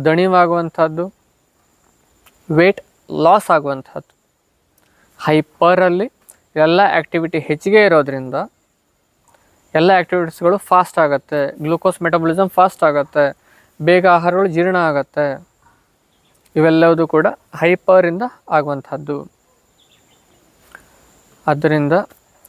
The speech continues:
ಈ ಒಂದು ಹೈಪೋ ಹಾಗೂ ಹೈಪರ್ ಎರಡಕ್ಕೂ ಕೂಡ ಟ್ರೀಟ್ಮೆಂಟ್ ಭಾಳ ಇಂಪಾರ್ಟೆಂಟು. ನಮ್ಮ ದೇಹದ ಯಾವುದೇ ಒಂದು ಆ್ಯಕ್ಟಿವಿಟಿ ಆಗಬೇಕು ಹೇಳಾದ್ರೆ ಇದ್ರ ನಾರ್ಮಲ್ ಸೆಕ್ರೇಷನ್ಸ್ ಆಗ್ತಾ ಇರಬೇಕು, ಅದು ಹೆಚ್ಚಿಗೆನೂ ಆಗಬಾರ್ದು, ಕಡಿಮೆನೂ ಆಗಬಾರ್ದು.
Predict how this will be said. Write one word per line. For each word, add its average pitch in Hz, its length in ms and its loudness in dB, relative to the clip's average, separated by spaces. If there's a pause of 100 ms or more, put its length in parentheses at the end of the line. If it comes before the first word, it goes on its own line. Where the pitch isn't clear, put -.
(100)
ಈ 156 80 2
ಒಂದು 147 160 2
ಹೈಪೋ 185 680 0
ಹಾಗೂ 202 260 0
ಹೈಪರ್ 170 440 -2 (360)
ಎರಡಕ್ಕೂ 160 440 0
ಕೂಡ 180 180 0 (360)
ಟ್ರೀಟ್ಮೆಂಟ್ 175 720 -8
ಭಾಳ 151 200 2
ಇಂಪಾರ್ಟೆಂಟು. 143 680 -4 (1400)
ನಮ್ಮ 156 240 2
ದೇಹದ 151 280 2
ಯಾವುದೇ 143 380 2
ಒಂದು 185 160 -2
ಆ್ಯಕ್ಟಿವಿಟಿ 156 640 -4
ಆಗಬೇಕು 165 500 0
ಹೇಳಾದ್ರೆ 156 600 -2 (640)
ಇದ್ರ 156 140 -2
ನಾರ್ಮಲ್ 151 420 0
ಸೆಕ್ರೇಷನ್ಸ್ 160 680 -4
ಆಗ್ತಾ 147 360 -2
ಇರಬೇಕು, 139 560 -4 (180)
ಅದು 151 120 -2
ಹೆಚ್ಚಿಗೆನೂ 156 580 -4
ಆಗಬಾರ್ದು, 147 480 0
ಕಡಿಮೆನೂ 151 440 -2
ಆಗಬಾರ್ದು. 139 520 -6